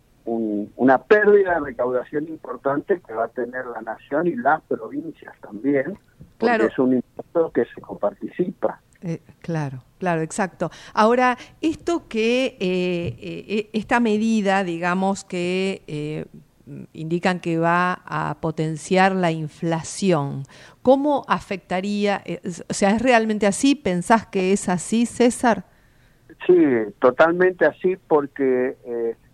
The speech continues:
Speaker 1: acá va a haber una pérdida de recaudación estimada más o menos en un uno por ciento del P B I.
Speaker 2: Ujú.
Speaker 1: Teniendo en cuenta que hay déficit fiscal que rondará el cuatro por ciento del P B I,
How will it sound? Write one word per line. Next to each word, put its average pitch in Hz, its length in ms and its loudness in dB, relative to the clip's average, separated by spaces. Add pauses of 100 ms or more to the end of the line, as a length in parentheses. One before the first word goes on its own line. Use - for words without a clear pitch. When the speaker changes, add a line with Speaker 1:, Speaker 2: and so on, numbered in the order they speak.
Speaker 1:
acá 139 320 2
va 185 80 4
a 170 40 6
haber 170 200 2
una 147 180 2
pérdida 151 400 2
de 127 60 0
recaudación 135 800 -2
estimada 143 720 -6 (420)
más 135 300 -4
o 139 60 -2
menos 147 440 -2
en 127 140 -2
un 127 180 -6
uno 147 240 -4
por 113 220 -4
ciento 123 420 -10
del 104 140 -12
P 104 160 -2
B 127 220 0
I. 110 100 -8 (420)
Speaker 2:
Ujú. 196 340 -4
Speaker 1:
Teniendo 247 400 0
en 285 100 -4
cuenta 156 420 4
que 127 160 2
hay 147 140 2
déficit 151 540 -2
fiscal 123 540 -2 (760)
que 104 480 -4
rondará 110 500 2
el 131 140 0
cuatro 127 420 0
por 107 220 -8
ciento 113 440 -6
del 101 120 -14
P 113 180 -2
B 120 160 -4
I, 135 220 -12